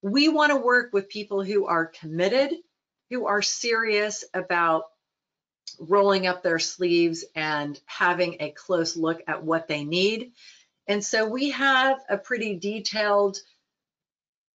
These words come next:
homework, we call it. It's called a family resource map, but we call it homework. And as long as you're willing to commit to completing that homework and getting it back to us, before the family wealth planning session or before the estate plan checkup and review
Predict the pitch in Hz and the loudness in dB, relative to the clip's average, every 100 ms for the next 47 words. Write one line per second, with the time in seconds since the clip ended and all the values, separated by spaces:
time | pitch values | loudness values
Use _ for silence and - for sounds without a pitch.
0 | _ _ _ _ _ _ _ - 269 269 | _ _ _ _ _ _ _ 0 4 6
1 | 190 185 180 196 196 190 170 196 214 190 | 6 4 4 2 2 2 4 4 2 0
2 | - 196 185 185 - 180 180 160 165 170 | -4 -4 -2 -2 -4 -2 -2 0 0 0
3 | 180 156 - 156 175 202 180 196 202 - | -4 -4 -6 -2 -2 -2 -4 -4 -6 -2
4 | 165 170 180 175 160 156 190 185 180 175 | -2 -2 -4 -6 -4 0 0 -2 -4 -4
5 | 175 190 208 285 349 370 - 202 196 254 | -2 -2 0 2 2 -2 -4 -2 0 0
6 | 254 233 233 240 233 226 - 214 208 196 | 0 0 0 -2 -4 -6 -2 4 4 2
7 | - 196 196 - - 185 190 170 214 220 | -4 -4 -4 -4 -4 -4 -6 -6 -6 -6
8 | 226 202 185 - 185 165 160 160 - 156 | -2 -2 -2 -4 -6 -4 -2 -4 -6 -10
9 | 160 170 175 170 - 151 135 - - 233 | -4 -2 -2 -4 -6 -2 -2 -2 -6 -2
10 | 240 247 - - - - _ _ 185 - | 0 0 -4 -14 -20 -20 _ _ -6 0
11 | 240 233 226 214 208 190 175 170 - 180 | 0 0 0 0 2 2 0 0 -2 -2
12 | 175 - 170 165 180 175 170 180 160 160 | -2 -2 -2 0 0 -2 -2 0 2 0
13 | 165 - 226 208 202 - 160 - 196 190 | -4 -4 -2 0 -2 -2 -6 0 0 0
14 | _ 185 165 160 175 165 156 156 - 160 | _ -4 -4 -2 -2 -2 -4 -6 -6 -6
15 | 156 151 147 151 151 151 | -4 -6 -6 -4 -2 -2